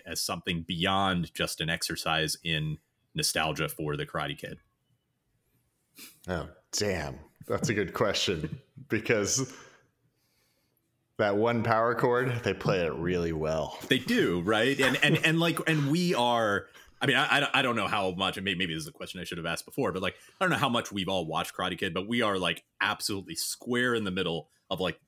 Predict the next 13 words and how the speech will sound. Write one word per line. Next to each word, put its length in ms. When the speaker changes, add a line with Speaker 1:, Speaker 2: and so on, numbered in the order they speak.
Speaker 1:
the 160
perfect 420
audience 420
for, 120
like, 200
people 220
who 120
are 60
nostalgic 560
for 120
the 80
Karate 320
Kid. 200